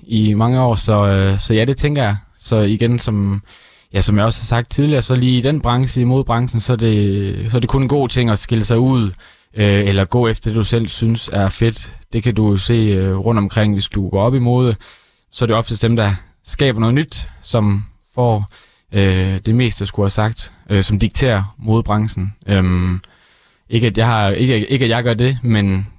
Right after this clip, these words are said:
jeg synes, mode handler om personlig stil og personlig udtryk, hvad du har lyst til at, at tage på, det skal du, det skal du bare gøre, og ikke, øh, fordi at der er lyseblå skjorte fredag, øhm,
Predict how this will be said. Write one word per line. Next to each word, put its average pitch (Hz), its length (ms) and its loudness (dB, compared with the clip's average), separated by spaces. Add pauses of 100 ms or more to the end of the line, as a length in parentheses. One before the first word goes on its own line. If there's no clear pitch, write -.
(100)
jeg 110 120 -2
synes, 120 320 0
mode 127 300 2
handler 113 320 2
om 98 520 0 (640)
personlig 135 460 0
stil 127 380 0
og 101 360 0
personlig 117 440 0
udtryk, 117 380 -2
hvad 110 140 0
du 101 60 2
har 101 80 2
lyst 120 240 0
til 120 120 -2
at, 104 280 0 (1000)
at - 80 -4
tage 113 120 0
på, 120 220 0
det 117 100 -2
skal 110 180 -2
du, 101 220 0
det 110 140 -4
skal - 140 -4
du 110 40 -2
bare 107 260 0
gøre, 113 260 -2 (120)
og 92 200 0
ikke, 104 340 2
øh, 98 60 0 (360)
fordi 107 320 -4
at 95 120 0 (500)
der 101 60 -2
er 104 40 2
lyseblå 110 560 0 (560)
skjorte 113 360 0
fredag, 104 360 0 (420)
øhm, 95 580 0